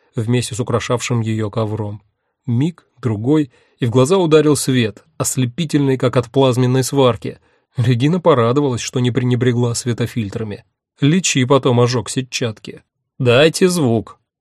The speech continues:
По ушам ударило так, что барабанные перепонки чуть не лопнули. «Убавь!» Чудом не телепату удалось перекричать этот адский грохот. Звук резко пошёл на убыль.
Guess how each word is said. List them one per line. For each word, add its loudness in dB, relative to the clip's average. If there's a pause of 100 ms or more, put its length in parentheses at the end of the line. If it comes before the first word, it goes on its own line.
(160)
По -4
ушам 0
ударило 4
так, -4
что 2
барабанные 4
перепонки 2
чуть -4
не 4
лопнули. 0 (240)
«Убавь!» 6 (260)
Чудом 2
не 2
телепату 0
удалось 0
перекричать 0
этот -4
адский -4
грохот. -2 (300)
Звук -6
резко -4
пошёл -6
на -2
убыль. -6